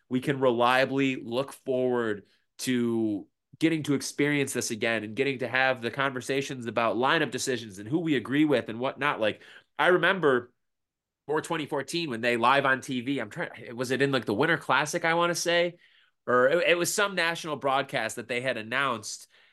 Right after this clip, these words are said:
the, the roster for the Olympic team. And I,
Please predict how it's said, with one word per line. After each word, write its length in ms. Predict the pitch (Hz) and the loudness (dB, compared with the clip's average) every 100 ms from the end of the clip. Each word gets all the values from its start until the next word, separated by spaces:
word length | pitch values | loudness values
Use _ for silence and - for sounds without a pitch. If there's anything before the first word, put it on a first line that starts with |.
| - | -20
the, 880 | 107 127 123 127 123 120 117 117 120 | -2 2 6 6 6 6 4 2 -2
the 200 | 131 123 | -4 -2
roster 540 | 127 147 208 - 107 90 | 2 2 2 -2 -6 -8
for 360 | - 135 135 | -6 -4 -4
the 120 | 131 143 | -4 -6
Olympic 380 | 160 190 170 | -6 -6 -8
team. 260 | - 117 90 - - - | -6 -8 -8 -14 -20 -4
And 500 | 131 131 131 120 107 - _ - | 2 2 2 -2 -12 -18 _ -4
I, 160 | 160 | -2